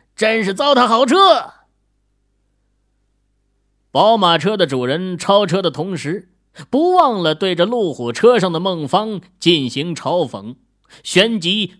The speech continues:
宝马车狂奔而去，留下一排尾气。孟芳被宝马车主人的话弄得面红耳赤，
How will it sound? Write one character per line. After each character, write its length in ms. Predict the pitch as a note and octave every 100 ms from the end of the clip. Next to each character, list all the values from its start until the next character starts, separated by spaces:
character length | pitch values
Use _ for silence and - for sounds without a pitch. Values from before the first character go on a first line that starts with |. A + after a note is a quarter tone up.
| -
宝 220 | D3 F3+
马 220 | E3 A#2
车 360 | A#2 D#3 D#3+ - -
狂 460 | - C3+ D#3+ F3
奔 240 | D3 C3+ G#2+
而 180 | B2
去， 280 | B2+ C3 - _ _ _
留 300 | - E3 F3+
下 160 | D3+ D#3+
一 240 | E3 C3+
排 240 | C3 D3
尾 240 | C#3+ A#2 -
气。 300 | - - - _ _ _ _ _ _ _ _ _ _ _ _ _ _ _ _ _
孟 320 | D4+ E4+ D4+
芳 240 | A3+ D#4+ D4+
被 160 | A#3+
宝 240 | E3 F3 B3+
马 220 | F3+ G#2+
车 220 | - B3
主 260 | C#3 G#2 G#2+
人 160 | D3
的 100 | G#3
话 440 | C3+ A3 E3 A2 _ -
弄 340 | D#3 G3 D#3+
得 80 | B2+
面 240 | C#3+ C#3 A2+
红 180 | C#3
耳 180 | B2 G2
赤， 240 | - C3+